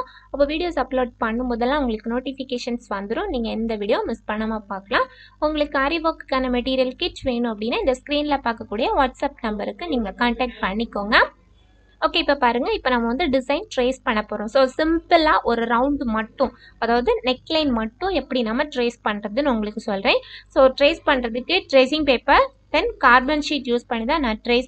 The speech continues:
பண்றது சொல்லியிருக்கேன். உங்களுக்கு already kerosene and powder mix பண்ணி நம்ம வந்து எப்படி trace பண்றது அப்படிங்கிற வீடியோவும், அந்த ஒரு நன்னம் டிசைன்ல எப்படி நம்ம trace பண்றதுன்னு உங்களுக்கு நான் சொல்லியிருந்தேன். இப்போ வந்து நம்ம வந்து அந்த neck design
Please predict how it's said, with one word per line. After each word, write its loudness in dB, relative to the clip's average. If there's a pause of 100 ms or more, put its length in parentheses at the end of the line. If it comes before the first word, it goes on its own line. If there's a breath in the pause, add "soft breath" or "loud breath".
பண்றது -2 (100)
சொல்லியிருக்கேன். -4 (400 loud breath)
உங்களுக்கு 0
already 2 (200)
kerosene -2
and -2 (1400)
powder 6
mix -4
பண்ணி 0
நம்ம -2
வந்து 0
எப்படி 0 (100)
trace 2
பண்றது 0
அப்படிங்கிற 0
வீடியோவும், 4 (140)
அந்த 0
ஒரு 0 (220)
நன்னம் 2
டிசைன்ல 2
எப்படி 2
நம்ம 0 (100)
trace 0
பண்றதுன்னு 0
உங்களுக்கு -2
நான் -6
சொல்லியிருந்தேன். 0 (640 soft breath)
இப்போ 0
வந்து 0
நம்ம 0
வந்து 4 (180)
அந்த 2 (120)
neck 2 (100)
design 2